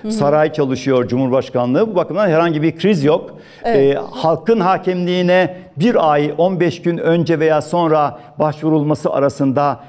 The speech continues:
Speaker 2: bir fark bulunmuyor. Kaldı
Speaker 1: Hı hı.
Speaker 2: ki iki bin on sekiz seçimlerin yirmi dört Haziran'da yapıldı, üç Kasım'da yapılması öngörülen seçimler. Şu halde böyle bir, hani, kış mevsimi,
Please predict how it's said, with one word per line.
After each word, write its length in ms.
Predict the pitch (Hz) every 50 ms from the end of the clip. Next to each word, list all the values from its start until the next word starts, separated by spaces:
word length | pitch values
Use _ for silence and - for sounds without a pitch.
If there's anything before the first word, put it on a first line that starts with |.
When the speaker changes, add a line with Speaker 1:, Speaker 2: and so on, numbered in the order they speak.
| - -
Speaker 2:
bir 160 | 143 160 151 131
fark 420 | - - 147 143 127 - - -
bulunmuyor. 560 | 139 139 175 180 160 135 131 131 143 156 156
Kaldı 260 | 147 147 156 - -
Speaker 1:
Hı 40 | -
hı. 40 | 202
Speaker 2:
ki 60 | 196
iki 180 | - - 185 185
bin 80 | 196
on 140 | 202 226 254
sekiz 300 | 247 233 185 151 190 151
seçimlerin 680 | - 175 165 - 165 160 160 160 160 160 156 151 - - - - - - _ -
yirmi 280 | 120 127 165 175 175 151
dört 220 | 214 226 - -
Haziran'da 480 | 175 156 123 147 147 151 147 135 147 147
yapıldı, 600 | 143 135 - 143 143 131 117 120 143 143 - - - - - -
üç 220 | 214 - - -
Kasım'da 640 | - 160 - - 160 147 143 135 147 147 139 131 - - - - - - -
yapılması 520 | 135 135 - 143 143 151 151 143 - 160
öngörülen 500 | 147 151 147 151 139 139 135 131 139 135
seçimler. 500 | 127 - 143 - - 131 151 185 226 233
Şu 180 | 226 - 185 151
halde 440 | 139 143 139 156 175 190 - 185 - - - -
böyle 340 | 127 143 160 160 165 170 139
bir, 260 | 160 170 170 165 165
hani, 380 | 143 143 156 156 156 156 156 156 - - -
kış 260 | - 175 165 - -
mevsimi, 680 | 156 156 156 151 - - 156 151 151 151 156 156 147 156